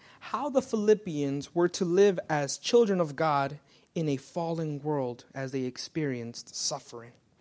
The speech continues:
And so this background brings us to our passage for today, which answers the question, how are God's children to live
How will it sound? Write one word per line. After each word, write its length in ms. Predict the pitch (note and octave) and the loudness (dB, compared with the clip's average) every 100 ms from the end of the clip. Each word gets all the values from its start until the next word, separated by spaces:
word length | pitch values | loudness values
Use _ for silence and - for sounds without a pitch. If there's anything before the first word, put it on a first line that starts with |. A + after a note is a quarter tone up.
| _ _ _ _ _ - - - - | _ _ _ _ _ -20 -20 -20 -4
And 120 | F#3+ | -2
so 300 | - G#3 F#3 - - - - - _ _ - | 4 4 4 -2 -20 -20 -20 -20 _ _ 8
this 180 | A#3+ - | 8 8
background 640 | F3 G#3 G3 F3 E3+ E3 | 4 4 6 4 4 6
brings 320 | D#3 G3+ G3+ E3+ | 8 8 8 4
us 220 | E3 - | 0 0
to 240 | - F3+ | 2 4
our 100 | D3+ | 4
passage 540 | - F3 F#3 - D3 - | 2 0 0 -2 -6 -6
for 180 | C3 | -6
today, 440 | C3 C3+ C3 B2+ B2+ - D3+ | -6 -4 -2 -4 -6 -8 -4
which 180 | D3+ - | -2 -4
answers 600 | F3+ G#3 A3+ - C#3 C3 | -6 -2 -2 -2 -4 -4
the 80 | C3+ | -8
question, 760 | - - F#3 - - B2+ A#2 A#2 _ _ _ _ _ _ _ _ - | -10 -4 -4 -4 -8 -8 -10 -12 _ _ _ _ _ _ _ _ -2
how 260 | A#3+ C#4+ | 2 4
are 100 | E4+ | 4
God's 400 | B3 A#3 A#3 - | 4 4 4 0
children 760 | - - B3 A#3+ D3 C3+ C3+ C#3+ | -4 4 6 6 2 0 0 -4
to 180 | - E3+ | -4 -2
live 420 | D#3+ D#3+ C#3 | 2 2 2